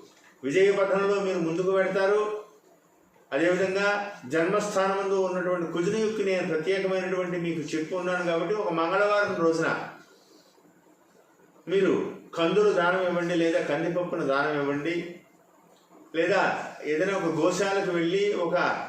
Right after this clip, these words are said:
ఐదు గుప్పిళ్ళు కందులని, కందుల్ని నానబెట్టి ఆవుతోటి, ఆవుకి నైవేద్యంగా పెట్టండి, ఆవుకి పెట్టండి. ఆ గో-, ఆవు చుట్టూ ప్రదక్షిణం చేయండి.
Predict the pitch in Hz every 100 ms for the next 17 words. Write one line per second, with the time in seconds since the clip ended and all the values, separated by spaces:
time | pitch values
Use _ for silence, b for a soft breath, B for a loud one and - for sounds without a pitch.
0 | - 156 175 160 170 170 220 202 - 170
1 | 185 196 170 147 - - - 156 165 202
2 | 190 147 - - - - - 120 143 185
3 | 202 196 - 214 214 214 - - - 175
4 | 185 185 190 - 165 113 - 135 170 190
5 | 180 160 160 170 170 175 160 147 147 151
6 | 151 147 131 160 160 151 120 - 131 135
7 | 147 151 139 123 123 151 165 160 B -
8 | 139 185 185 180 - 175 147 160 160 190
9 | 180 180 160 151 151 151